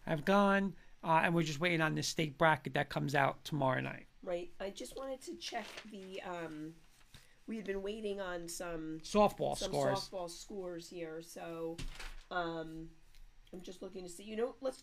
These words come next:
Speaker 2: wanna go through what we have so far.
Speaker 1: Yeah,
Speaker 2: We'll
Speaker 1: let's go
Speaker 2: kinda
Speaker 1: through
Speaker 2: go
Speaker 1: what we
Speaker 2: through.
Speaker 1: have. Yeah.
Speaker 2: All right. So we've got, um, excuse me. <coughs> You wanted to take softball, right? So I'll let you
Speaker 1: Yeah,
Speaker 2: go.
Speaker 1: I'll start. We're gonna go with North one, Group one.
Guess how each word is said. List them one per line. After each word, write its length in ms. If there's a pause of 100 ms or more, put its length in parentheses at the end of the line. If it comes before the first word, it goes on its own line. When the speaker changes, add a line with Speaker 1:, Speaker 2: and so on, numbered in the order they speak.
Speaker 2:
wanna 220
go 140
through 240
what 120
we 120
have 260
so 140
far. 160
Speaker 1:
Yeah, 80
Speaker 2:
We'll 80
Speaker 1:
let's 140
go 80
Speaker 2:
kinda 120
Speaker 1:
through 120
Speaker 2:
go 40
Speaker 1:
what 80
we 80
Speaker 2:
through. 80
Speaker 1:
have. 240
Yeah. 240 (100)
Speaker 2:
All 80
right. 240
So 120
we've 160
got, 360
um, 440 (1120)
excuse 420
me. 220 (100)
<coughs> 60 (460)
You 100
wanted 180
to 80
take 240
softball, 360
right? 220
So 80
I'll 60
let 160
you 120
Speaker 1:
Yeah, 180
Speaker 2:
go. 80
Speaker 1:
I'll 80
start. 360
We're 80
gonna 180
go 200
with 200
North 380
one, 300
Group 360
one. 400